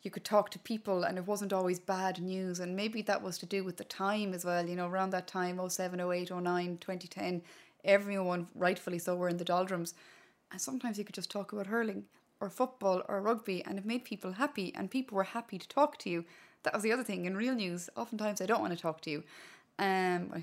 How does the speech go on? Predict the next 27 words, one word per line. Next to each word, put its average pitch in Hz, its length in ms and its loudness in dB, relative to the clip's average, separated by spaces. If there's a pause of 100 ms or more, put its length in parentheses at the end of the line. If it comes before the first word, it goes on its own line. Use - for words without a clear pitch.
(120)
use 170 160 -6
the 175 80 -8
word 170 200 0
real 175 180 0
news, 170 220 -2
even 175 140 -4
though 170 140 -4
sports 175 380 -4
news 170 180 -4
can 180 140 -6
also 185 200 -2
be 170 100 -2
quite 175 280 -2
real 185 180 0
at 170 80 -6
times. 185 380 0 (440)
But, 214 200 2
um, 202 320 2 (380)
that 247 140 8
was 254 180 6
where 214 100 4
my 185 80 4
passion 196 320 2
was. 170 180 0
I 190 100 2
loved 196 220 6
it. 175 160 -4